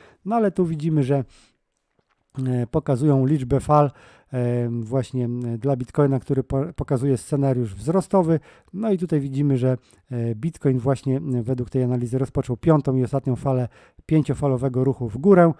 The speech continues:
Tak, em, no i ten ruch rozpoczął się w marcu dwa tysiące dwudziestego roku. No i tutaj widzimy, że głównym czynnikiem, który wspiera taką możliwość, jest fakt, że dno fali czwartej, y, wystąpiło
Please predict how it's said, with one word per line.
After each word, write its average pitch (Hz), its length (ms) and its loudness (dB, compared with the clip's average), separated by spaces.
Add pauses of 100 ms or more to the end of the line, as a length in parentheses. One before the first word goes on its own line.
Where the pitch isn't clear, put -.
(320)
Tak, 151 300 -2
em, 135 580 0
no 190 160 0
i 175 440 0
ten 139 220 2
ruch 143 240 2
rozpoczął 135 420 -2
się 127 180 -4
w 117 40 -4
marcu 127 380 -2
dwa 131 200 -2
tysiące 127 520 -4 (140)
dwudziestego 131 680 -2
roku. 175 380 4 (500)
No 226 140 2
i 202 60 4
tutaj 170 220 4
widzimy, 139 340 2
że 135 180 4
głównym 143 560 0
czynnikiem, 139 640 0
który 131 260 -2
wspiera 135 360 0
taką 135 260 -4
możliwość, 127 480 -2
jest 120 140 -8
fakt, 123 180 -4
że 113 200 -4 (340)
dno 143 280 4
fali 131 280 -2
czwartej, 139 580 2 (420)
y, 123 440 -2
wystąpiło 139 640 0